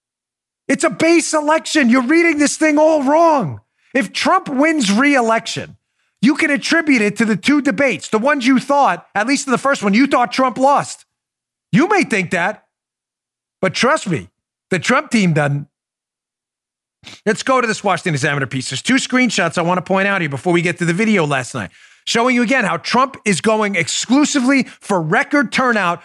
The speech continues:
amongst diehards on his side. He's not forfeiting the independents, but they're a secondary priority, unlike almost every other election where you want the independents. Go to the Washington Examiner piece. I'll show you what I mean. Again, in case you think I just made this stuff up.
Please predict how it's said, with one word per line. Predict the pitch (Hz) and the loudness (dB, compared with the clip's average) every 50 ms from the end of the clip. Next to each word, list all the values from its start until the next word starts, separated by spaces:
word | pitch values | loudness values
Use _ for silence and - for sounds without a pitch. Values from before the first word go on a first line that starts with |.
| - _ - | -14 _ -2
amongst | 190 190 196 202 196 180 - - | -2 0 2 0 0 -2 -4 -6
diehards | - 214 202 208 208 185 165 160 139 110 80 - - - _ _ _ _ _ _ - | -2 0 2 2 2 0 0 -2 -2 -2 -6 -12 -20 -20 _ _ _ _ _ _ -4
on | - 170 185 180 | -2 -2 0 0
his | 196 226 226 - | 0 0 0 -2
side. | - - 160 120 95 76 - _ _ _ _ _ _ _ _ - | -2 -4 -4 -4 -6 -10 -16 _ _ _ _ _ _ _ _ -4
He's | - 190 160 | -2 0 0
not | 277 294 | 0 -2
forfeiting | - - - 294 330 330 320 311 294 269 262 | -2 0 0 2 2 2 0 0 0 0 2
the | 240 226 | 2 2
independents, | 214 202 190 - - 190 190 190 190 165 - | 2 0 0 0 0 -2 0 -2 -2 -4 -2
but | - 196 | -4 -2
they're | - 233 233 233 | 0 2 0 0
a | |
secondary | 202 - - 262 262 262 277 262 262 262 254 254 247 | 0 0 -2 -2 -2 0 0 0 2 2 2 0 -2
priority, | - - 226 233 226 220 214 196 165 160 | -2 0 0 0 2 2 0 0 -2 -2
unlike | 165 180 202 214 220 214 - | -2 -2 -2 0 -2 -2 -2
almost | 220 220 214 208 - - | -2 -2 -2 -2 -2 -2
every | - - 247 269 262 254 | -4 -4 0 2 2 2
other | 247 233 226 214 | 2 2 2 0
election | 208 220 240 240 - - 175 175 | 2 0 0 -2 -2 0 0 2
where | 175 180 | 2 2
you | 180 170 | 2 2
want | 190 240 262 - | 2 0 0 0
the | - 196 | -2 -2
independents. | 170 147 143 117 139 123 107 90 80 - _ - - - - _ | -2 -2 -2 -2 -4 -6 -6 -8 -14 -20 _ -20 -20 -20 -14 _
Go | - 247 262 | -2 0 0
to | 285 | 0
the | 285 262 | 0 0
Washington | 277 269 247 - 254 | 0 0 0 0 -2
Examiner | 214 180 226 226 214 196 | 0 0 0 0 0 -2
piece. | - 170 160 - - | -4 -4 -2 0 -2
I'll | 180 | -2
show | - - 196 | 0 0 0
you | 202 208 | 0 2
what | 202 208 226 | 2 2 2
I | 240 | 2
mean. | 247 277 302 302 214 - - _ _ _ _ _ - | 2 2 2 2 0 -2 -6 _ _ _ _ _ -2
Again, | 196 247 311 294 | 0 0 0 0
in | 208 | -2
case | - 220 277 240 - | -2 -2 -2 -2 -2
you | 277 233 | -2 -2
think | 269 277 - | -2 -2 -2
I | 262 262 | -2 -2
just | 202 240 - - | -2 -4 -4 0
made | 180 214 247 269 214 | 0 2 2 2 2
this | 214 247 - | 0 0 -2
stuff | - - - 254 233 196 - | -2 -2 -2 0 0 0 0
up. | - 294 311 - - - - | 2 2 2 0 -2 -6 -12